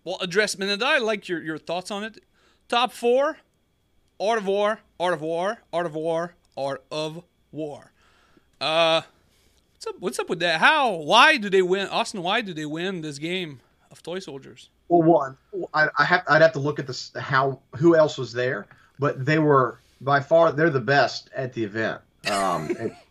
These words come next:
Speaker 2: no, no, and you, they're already one of the best at any event,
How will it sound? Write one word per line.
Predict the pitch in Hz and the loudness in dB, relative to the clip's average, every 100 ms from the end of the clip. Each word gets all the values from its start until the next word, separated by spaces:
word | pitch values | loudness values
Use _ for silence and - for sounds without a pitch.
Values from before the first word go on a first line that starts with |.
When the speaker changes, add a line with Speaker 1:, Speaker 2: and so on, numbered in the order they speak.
| _ _ _ _ _ _ _ | _ _ _ _ _ _ _
Speaker 2:
no, | 160 202 | 6 6
no, | 156 | 6
and | 160 165 165 165 | 4 4 4 2
you, | 165 156 | -2 -4
they're | - 156 190 202 196 180 175 | -2 4 6 8 6 2 -2
already | 175 190 185 165 | 0 2 2 0
one | 156 | -2
of | 165 | -2
the | 143 | 0
best | 147 147 - | 0 0 -2
at | 143 131 - | -4 -2 -2
any | 151 180 | 0 0
event, | 85 76 | -2 -8